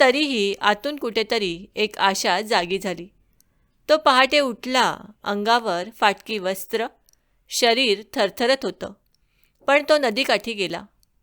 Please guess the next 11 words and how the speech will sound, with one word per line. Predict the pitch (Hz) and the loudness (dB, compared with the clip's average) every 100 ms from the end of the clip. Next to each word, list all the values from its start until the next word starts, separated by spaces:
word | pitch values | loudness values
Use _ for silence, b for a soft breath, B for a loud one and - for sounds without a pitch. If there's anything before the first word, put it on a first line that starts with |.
| _ _ _ | _ _ _
पाण्यात | 202 196 220 196 180 - - | 2 4 4 2 0 -4 0
पाय | 202 | 2
टाकताना | 226 208 190 - 220 196 - _ _ _ _ - | 2 0 -2 -4 -4 -4 -10 _ _ _ _ -2
अंग | 208 247 233 190 220 | 0 0 -2 -4 0
कापरलं, | 220 175 208 185 170 175 _ _ _ _ _ _ _ | 0 0 0 -4 -6 -14 _ _ _ _ _ _ _
पण | 214 214 | -4 0
त्याच्या | 208 202 214 214 | 0 0 -2 -2
तोंडून | 196 202 220 190 | -4 -2 -2 -4
सहज | 214 254 220 269 | -4 -2 0 -2
शब्द | - 233 185 202 | -2 -4 -2 -2
निघाले, | 190 175 196 185 | -4 -2 -4 -4